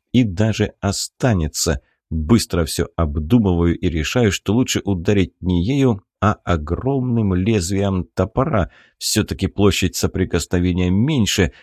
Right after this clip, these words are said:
но магической силы столько же, потому и шанс нанести урон выше. Вдруг мутант перестаёт кидать кирпичи, смотрит на меня и, наверное, не может понять,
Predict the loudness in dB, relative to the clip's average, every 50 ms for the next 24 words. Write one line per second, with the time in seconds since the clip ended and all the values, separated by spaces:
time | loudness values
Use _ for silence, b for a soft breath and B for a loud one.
0 | B B _ 0 2 2 2 2 -2 -4 -6 -8 -6 -4 -4 -4 -4 -4 -2 -2
1 | -2 -2 -4 -2 -2 0 0 0 0 -2 -2 -6 -8 -10 -8 _ 0 2 2 2
2 | 0 0 -2 0 0 0 -2 -2 -4 _ _ _ _ -6 -6 -2 -2 -4 -2 -2
3 | -4 -4 -2 -2 -2 -2 -2 -4 -4 -4 -4 -6 -8 -8 -6 -4 -2 -2 -2 -2
4 | -2 -4 -2 -2 -2 -2 0 -2 -2 -2 -2 0 -2 -2 0 0 -2 -2 -4 -8
5 | _ -4 -4 -2 -2 -2 0 0 0 0 0 0 0 0 0 0 -2 b b b
6 | b b b _ _ _ _ _ _ _ _ _ _ _ _ _ _ -6 -2 0
7 | 0 0 2 2 2 2 2 0 -4 -12 -14 -14 -8 -4 0 0 2 0 0 0
8 | 0 0 0 0 -2 -4 -8 _ 0 2 2 2 0 0 -2 -4 -4 -2 0 0
9 | 0 0 0 -4 _ -2 -2 0 0 0 -2 -2 -2 _ -2 -2 -2 0 -2 -4
10 | -2 -2 -4 -4 -6 -8 -10 -16 _ _ -8 -6 -6 -2 0 0 0 0 0 0
11 | -2 -4 -2 -2 -2 -2 -2 0 0 0 0 0 0 0 0 -2 0 0 -2 -2
12 | -4 -4 -2 -2 0 2 2 2 2 2 0 0 -2 -2 _ -2 0 0 0 0
13 | -2 -2 -6